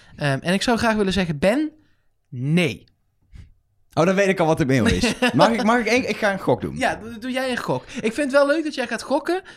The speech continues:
Speaker 1: want ik heb een, eh, eh, naar aanleiding van het mailtje van Ben, en, eh, eh, eh,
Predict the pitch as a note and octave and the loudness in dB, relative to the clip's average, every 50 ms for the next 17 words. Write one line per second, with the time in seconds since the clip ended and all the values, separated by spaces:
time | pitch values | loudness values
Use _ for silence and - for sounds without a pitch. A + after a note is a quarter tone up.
0 | - _ F3 G3 G3 - A3 A3+ - F#3+ A3 A3+ - - - D3+ E3+ D#3+ D3+ C#3+ | -8 _ -2 -2 0 0 -2 -2 2 2 0 0 -2 -6 -4 -2 0 0 0 0
1 | - - _ - D3 C#3 C3 B2+ B2 B2 A#2+ A#2 A#2 A#2+ - _ _ _ _ _ | -4 -8 _ -4 -2 -2 0 0 0 0 -2 -2 -4 -6 -8 _ _ _ _ _
2 | - C#3+ C3+ C3 D3 D#3 - F#3+ A#3 C4+ B3+ A#3+ G#3 G3 F3+ D#3 E3+ E3 D#3 D3 | -6 -6 -2 0 0 0 2 2 2 2 2 2 2 0 0 -2 -2 -2 -2 0
3 | D3+ E3+ G3 G#3 G3+ - E3 C#3+ - - C#3+ C3+ C3 - C#3 D3+ F#3+ G#3 G3 - | 0 2 2 2 2 0 -2 -2 0 -2 -2 -2 -2 -2 -2 0 0 -2 -6 -10
4 | - - - C#3 C#3+ C#3 B2+ - B2+ C3 A#2+ F2+ C3+ C3+ G#2+ A2+ G2 G#2 A2 D2+ | -18 -10 -6 -6 -6 -6 -8 -8 -10 -10 -8 -8 -10 -10 -10 -12 -14 -14 -14 -16
5 | - | -16